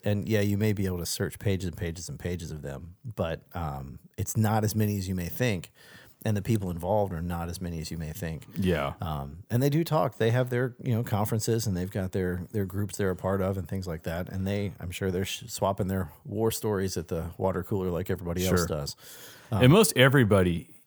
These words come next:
Speaker 2: is a person. <laughs>
Speaker 1: Yes.
Speaker 2: <laughs> Most everybody. And, uh, what I mean by that is, uh, bad days, y-, you catch someone on the phone and you just,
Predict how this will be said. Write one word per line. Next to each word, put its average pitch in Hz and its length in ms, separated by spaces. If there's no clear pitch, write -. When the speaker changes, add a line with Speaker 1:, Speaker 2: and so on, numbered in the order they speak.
Speaker 2:
is 101 580
a 85 120
person. 87 640
<laughs> - 60
Speaker 1:
Yes. - 320
Speaker 2:
<laughs> - 260
Most 135 260
everybody. 95 440
And, 120 380
uh, 90 400
what 117 140
I 123 60
mean 135 200
by 101 140
that 95 180
is, 87 260
uh, 90 180
bad 147 300
days, 120 380
y-, 113 280
you 117 160
catch 180 220
someone 131 260
on 101 100
the 87 40
phone 104 480
and 92 380
you 110 120
just, - 440